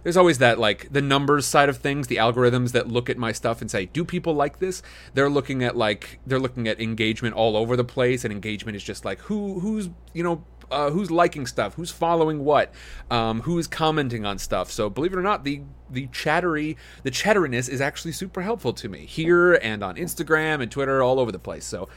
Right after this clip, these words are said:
I thank you for that. <laughs> I appreciate it. It's a, it's a, an easy and free way to help me out, frankly, um, even though it is very, very silly. You and I can agree on this, but,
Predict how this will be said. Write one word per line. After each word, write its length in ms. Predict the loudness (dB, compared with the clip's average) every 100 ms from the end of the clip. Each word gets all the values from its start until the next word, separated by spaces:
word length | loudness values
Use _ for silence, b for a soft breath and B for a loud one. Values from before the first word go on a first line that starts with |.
| B B
I 40 | -2
thank 280 | 0 -2
you 60 | -6
for 120 | -8
that. 240 | -10 -12 -18 -20 -20 -20
<laughs> 380 | -20 -8 -4 -4
I 140 | 0 0
appreciate 420 | 0 -2 0 0
it. 40 |
It's 100 | 2
a, 100 | 0 0 B B
it's 200 | -2 2
a, 340 | 6 6 6 2
an 140 | -2 -6
easy 520 | -8 -6 -6 -4 -2
and 240 | -2 -2
free 220 | -4 -2
way 160 | 2 2
to 80 | 2
help 220 | 0 -4
me 100 | -2
out, 260 | -2 -4 -4
frankly, 540 | -6 -4 -4 -4 -4
um, 400 | 0 0 0 -2
even 160 | -2 2
though 100 | 4
it 60 |
is 140 | 2 0
very, 560 | -6 -6 2 4 2
very 300 | 0 0 0
silly. 440 | 0 0 2 0 -4 B B B -2
You 100 | 0
and 100 | 2
I 80 |
can 140 | 0 -4
agree 240 | -2 0
on 160 | 0 0
this, 240 | -4 -6
but, 360 | 0 2 2